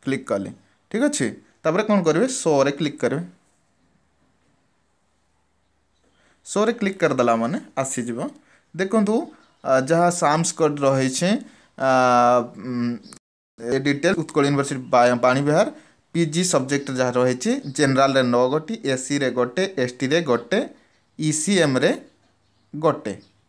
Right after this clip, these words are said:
ଠିକ୍ ଅଛି? ତ ମୁଁ ପିଲାମାନଙ୍କୁ ଏଠି ସ୍-, ମାନେ କ୍ଲିୟର କରିଦେବି କି ତମମାନଙ୍କର ଷ୍ଟେଟ୍ ର୍ୟାଙ୍କ ଦେଖ, ହେଲା, ଷ୍ଟେଟ୍ ର୍ୟାଙ୍କ ଦେଖ,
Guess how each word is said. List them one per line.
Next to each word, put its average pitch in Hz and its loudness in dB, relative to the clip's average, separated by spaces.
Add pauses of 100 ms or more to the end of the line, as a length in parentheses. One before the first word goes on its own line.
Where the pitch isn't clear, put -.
(120)
ଠିକ୍ 269 0
ଅଛି? 135 0 (420)
ତ - 4
ମୁଁ 208 4
ପିଲାମାନଙ୍କୁ 220 4
ଏଠି 226 2
ସ୍-, - -4 (280)
ମାନେ 180 2
କ୍ଲିୟର 190 4
କରିଦେବି 165 2 (500)
କି 233 0 (400)
ତମମାନଙ୍କର 202 2
ଷ୍ଟେଟ୍ 220 2
ର୍ୟାଙ୍କ 226 2
ଦେଖ, 160 -4 (440)
ହେଲା, 254 -4
ଷ୍ଟେଟ୍ 208 0
ର୍ୟାଙ୍କ 220 2
ଦେଖ, 170 0